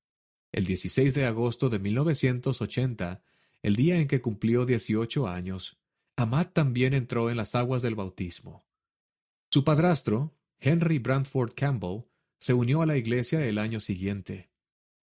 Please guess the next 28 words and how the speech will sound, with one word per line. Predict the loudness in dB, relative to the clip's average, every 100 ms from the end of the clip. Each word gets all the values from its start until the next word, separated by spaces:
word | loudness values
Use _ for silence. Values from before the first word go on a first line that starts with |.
| _ _ _ _ _ -8
"No | -4 -2
se | -2
trataba | 0 -2 0 0 2 0
de | 0
nosotros", | -2 -2 -4 -4 -12 -16 -20 _ _
dijo. | -8 -8 -8 -14 -16 _ _ _ _ -4
"Se | -2
trataba | 0 0 0 0 0
de | 0
Dios | 2 0 0 -4 -6 -2
y |
de | 0
lo | 0 0
que | -2 -2
Él | 0
quería | 0 2 2 0
que | 0 -2
hiciéramos. | -2 -2 -2 -4 -10 -16 -20 _ _ _ _ _ _ -4
Estábamos | 0 2 2 2 2
dispuestos | 0 2 0 2 0 0
a |
ser | 0 0
humildes | 0 0 0 2 0 -4 -8 -4
y | 0
tener | 2 2 0
una | 0
actitud | -2 -2 -4 -4 -4
abierta. | -2 -4 -4 -10 -16 -20